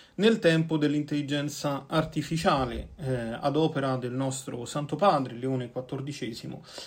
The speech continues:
E una enciclica che ha smosso anche il mondo culturale e filosofico, potremmo dire laico. Proprio oggi sentivo un paio di interventi molto interessanti da parte di autori non cattolici che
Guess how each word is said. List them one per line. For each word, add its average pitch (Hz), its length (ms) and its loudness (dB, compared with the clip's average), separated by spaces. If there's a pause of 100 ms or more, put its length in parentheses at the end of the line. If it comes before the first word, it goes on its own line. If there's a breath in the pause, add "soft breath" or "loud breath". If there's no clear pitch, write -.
(380 loud breath)
E 143 920 6
una 185 460 4
enciclica 202 540 4
che 160 140 2
ha 175 100 6
smosso 170 720 0
anche 135 600 -2 (380 loud breath)
il 156 160 4
mondo 165 400 6
culturale 160 760 0
e 156 140 -2
filosofico, 165 840 2
potremmo 165 340 0
dire 156 400 -2
laico. 135 500 2
Proprio 143 520 -4
oggi 135 320 2
sentivo 131 800 0
un 135 200 -4
paio 147 260 0
di 131 100 -4
interventi 135 580 -2
molto 160 280 2
interessanti 143 640 -2
da 131 120 2
parte 147 280 -4
di 127 100 -2
autori 131 440 -2
non 143 140 -2
cattolici 180 560 -2
che 185 240 2